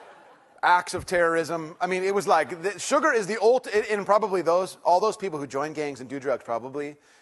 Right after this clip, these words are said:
had too much sugar when they were kids. I mean, it's like somehow that was kind of the life I grew up in.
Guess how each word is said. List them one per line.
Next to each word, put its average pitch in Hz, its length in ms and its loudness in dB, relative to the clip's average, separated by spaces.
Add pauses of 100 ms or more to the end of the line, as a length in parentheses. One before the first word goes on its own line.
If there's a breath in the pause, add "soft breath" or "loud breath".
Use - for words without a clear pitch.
(120 soft breath)
had 120 120 -10
too 135 100 -12
much 135 120 -8
sugar 113 240 -6
when 101 80 -10
they 104 100 -8
were 113 80 -6
kids. 123 240 -6
I - 20 -8
mean, 160 120 -4
it's - 80 -10
like 180 160 4
somehow 196 400 4
that 175 200 6
was 202 140 -2
kind 196 160 2
of 175 60 -2
the 170 60 2
life 170 260 4
I 170 100 6
grew 156 160 2
up 165 160 4
in. 135 140 -2